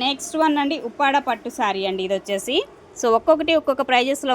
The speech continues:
ఉన్నాయండి. క్లారిటీగా వినండి ప్రైజెస్. And పళ్ళు వచ్చేసి పైతాని పళ్ళు ఎక్స్ట్రాఆర్డినరీ ఉంది.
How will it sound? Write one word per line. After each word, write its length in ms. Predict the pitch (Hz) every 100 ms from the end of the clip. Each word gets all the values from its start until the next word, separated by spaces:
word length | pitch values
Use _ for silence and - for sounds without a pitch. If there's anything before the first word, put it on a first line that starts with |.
| 240
ఉన్నాయండి. 320 | 220 220 254 -
క్లారిటీగా 460 | 220 214 220 233 226
వినండి 280 | 208 196 196 196
ప్రైజెస్. 400 | 180 202 196 285 466 - - - - - -
And 100 | 233 226
పళ్ళు 180 | 226 254 277
వచ్చేసి 300 | 262 247 302 269
పైతాని 380 | 220 214 240 247 233
పళ్ళు 240 | 214 247 466 - - - 214
ఎక్స్ట్రాఆర్డినరీ 680 | - 247 220 226 240 262 247 220
ఉంది. 160 | 226